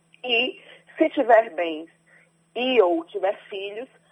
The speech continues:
aí a gente vai precisar formalizar isso pra ver como vai ficar a partilha dos bens, né? Especialmente quando a gente tem bens imóveis,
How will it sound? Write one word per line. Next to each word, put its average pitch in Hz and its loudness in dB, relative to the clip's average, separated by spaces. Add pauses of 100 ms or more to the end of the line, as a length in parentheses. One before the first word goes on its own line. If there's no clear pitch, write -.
(100)
aí 214 2
a 220 6
gente 220 -8
vai 180 2
precisar 196 -2
formalizar 190 0
isso 196 -2
pra 214 0
ver 180 2
como 208 -4
vai 170 -2
ficar - -4
a - -2
partilha 170 -6
dos 160 -10
bens, 156 -4
né? 185 -2
Especialmente 175 -4
quando 185 -4
a 180 2
gente 170 -10
tem 175 -4
bens 170 -2
imóveis, 175 4